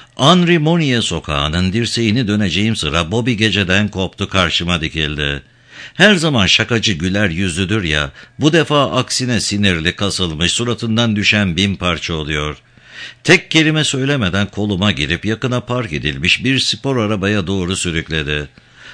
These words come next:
Arabayı tanıdım. Lily'nin kirayla kullandığı Renault Alpine. Kıpkırmızı, saka kuşu gibi cıvıl cıvıl.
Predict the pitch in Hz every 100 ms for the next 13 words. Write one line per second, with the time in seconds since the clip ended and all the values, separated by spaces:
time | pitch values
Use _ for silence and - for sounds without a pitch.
0 | - 143 175 165 160 147 123 80 73 64
1 | - _ 107 170 165 156 147 - 120 113
2 | 101 90 - 85 78 78 76 82 85 80
3 | 131 113 113 92 90 - 78 71 67 -
4 | - - - 220 - 87 76 147 64 76
5 | 65 - 147 156 135 131 113 104 80 76
6 | 65 139 120 92 82 73 78 71